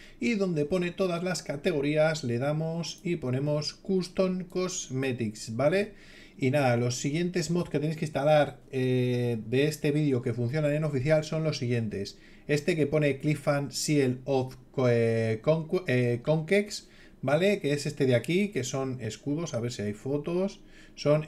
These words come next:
skins para escudos, que está muy chulo. Está muy chulo este, este mod.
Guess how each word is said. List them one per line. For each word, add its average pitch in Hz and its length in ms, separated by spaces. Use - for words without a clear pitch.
skins 139 500
para 131 420
escudos, 147 440
que 120 120
está 127 260
muy 120 580
chulo. 160 520
Está 113 280
muy 127 200
chulo 139 360
este, 113 600
este 113 200
mod. 190 260